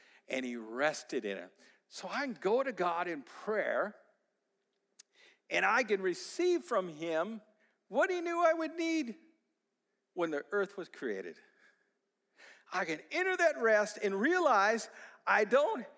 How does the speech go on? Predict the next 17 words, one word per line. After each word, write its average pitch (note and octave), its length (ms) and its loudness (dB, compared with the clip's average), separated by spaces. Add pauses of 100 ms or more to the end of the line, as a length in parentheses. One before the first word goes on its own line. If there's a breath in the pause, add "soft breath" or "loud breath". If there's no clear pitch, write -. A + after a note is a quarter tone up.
(180)
have B3+ 300 0 (180)
to B3 100 -6
do B3+ 280 -4
something G3 760 -4 (460 loud breath)
to A#3+ 100 0
get G#3 460 0
God G3 340 6 (120)
to A#3 120 -6
move. A#3 460 0 (380 loud breath)
He's A#3+ 320 -2
already A3+ 480 2
moved. B3+ 580 -2 (960 loud breath)
In G3+ 160 2
fact, B3 340 2
God D4 280 4
won't A#3+ 260 2
move A3+ 520 2